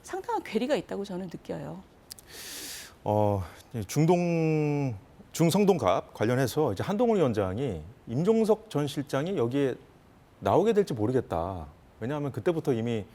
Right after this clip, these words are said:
Speaker 2: 그 친명계에 그 공격이 있었거든요. 근데, 어, 사실 그 친명대 친문 구도가 되면서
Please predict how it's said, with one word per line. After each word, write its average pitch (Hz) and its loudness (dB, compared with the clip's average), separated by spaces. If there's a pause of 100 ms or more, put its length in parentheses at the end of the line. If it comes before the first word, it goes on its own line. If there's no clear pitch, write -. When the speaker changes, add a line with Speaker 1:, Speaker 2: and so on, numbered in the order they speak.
(160)
Speaker 2:
그 120 -4
친명계에 135 2
그 92 -6
공격이 156 2
있었거든요. 92 -6 (920)
근데, 120 -2 (680)
어, 117 0
사실 160 2
그 127 6 (380)
친명대 139 4
친문 214 0
구도가 117 2
되면서 98 -2